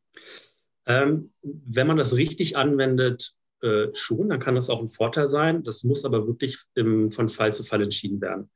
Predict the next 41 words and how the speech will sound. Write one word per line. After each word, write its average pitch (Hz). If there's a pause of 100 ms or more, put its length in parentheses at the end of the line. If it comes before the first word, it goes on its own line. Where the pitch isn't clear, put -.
(440)
Ähm, 104
also 104
zum 107
einen, 123
was 120
viele 131
unterschätzen, 135
muss 117
erstmal 107
der 104
Sportler 123
und 104
vor 101
allem 107
der 113
Trainer 110
auch 101
mitziehen. 95 (560)
Und 95
da 101
hat -
man's 117
im 110
Kampfsport 117
einfach 107
immer 117
noch 110
häufig 107
so, 117
dass 107
da 107
sehr 107
viele 110
alte 107
Haudegen 123
unterwegs 113
sind, 123
so 107
à 98
la 104
Rocky. 117